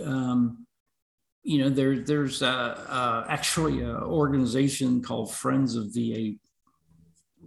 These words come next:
Research that, that we participate with. It's all the different veteran service organizations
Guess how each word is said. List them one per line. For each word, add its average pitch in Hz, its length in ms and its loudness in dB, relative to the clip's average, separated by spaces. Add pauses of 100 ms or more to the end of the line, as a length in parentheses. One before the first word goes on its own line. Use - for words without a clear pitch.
(120)
Research 120 760 -2
that, 110 300 -6
that 110 260 -6
we 120 440 0 (920)
participate 120 680 -4
with. 120 380 -2
It's - 380 -6 (100)
all 123 440 -2
the 117 80 0
different 110 360 -4
veteran 117 440 -2
service 113 500 -4
organizations 110 1040 -4